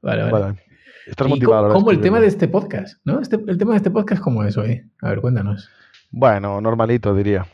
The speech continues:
Speaker 2: Hoy, hoy, en vez de plantear una pregunta, vamos a hablar de un tuit, ¿no? Rollo, el tema del podcast hoy es un tuit. Voy a introducirlo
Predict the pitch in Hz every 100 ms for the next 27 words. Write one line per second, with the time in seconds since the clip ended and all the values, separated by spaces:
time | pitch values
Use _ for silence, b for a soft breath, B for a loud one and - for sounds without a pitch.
0 | _ 123 147 - 170 175 165 143 135 135
1 | 131 120 120 139 135 123 113 101 95 98
2 | 92 - _ _ - 120 - _ _ -
3 | 117 110 104 104 101 95 101 92 - -
4 | _ _ - 107 123 123 123 135 131 -
5 | 156 - 143 - 113 98 87 - - _
6 | 131 131 117 107 - 147 156